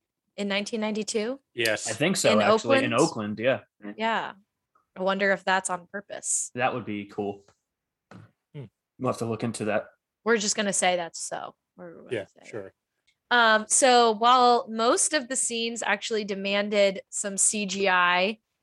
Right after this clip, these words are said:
Speaker 1: and that the actors would then have to imagine the environment around them, the one scene that was actually, um, shot on location and was entirely real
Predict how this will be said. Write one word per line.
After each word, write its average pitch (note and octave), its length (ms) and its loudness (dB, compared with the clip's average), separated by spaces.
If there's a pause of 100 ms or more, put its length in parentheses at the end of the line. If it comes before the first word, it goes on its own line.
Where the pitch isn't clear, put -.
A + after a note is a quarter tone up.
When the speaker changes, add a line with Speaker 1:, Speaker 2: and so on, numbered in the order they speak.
Speaker 1:
and G#3 120 -4
that F3+ 260 0
the G3 160 -2
actors F#3+ 480 -2
would F#3+ 160 -6
then F#3 180 -2
have F#3 220 -4
to F#3 140 -4
imagine F3+ 720 -2
the F#3 80 -4
environment F3+ 720 0
around F3+ 420 0
them, A#3+ 280 0 (580)
the A3 140 4
one A3 340 2
scene A#3+ 420 0
that A3 180 0
was G3 340 -4 (100)
actually, G3+ 760 -2 (440)
um, F#3 260 -2
shot G3+ 500 2
on G3 260 2
location G3 600 -2
and F#3 160 -4
was F#3 180 -2
entirely G3 800 0
real G3 560 0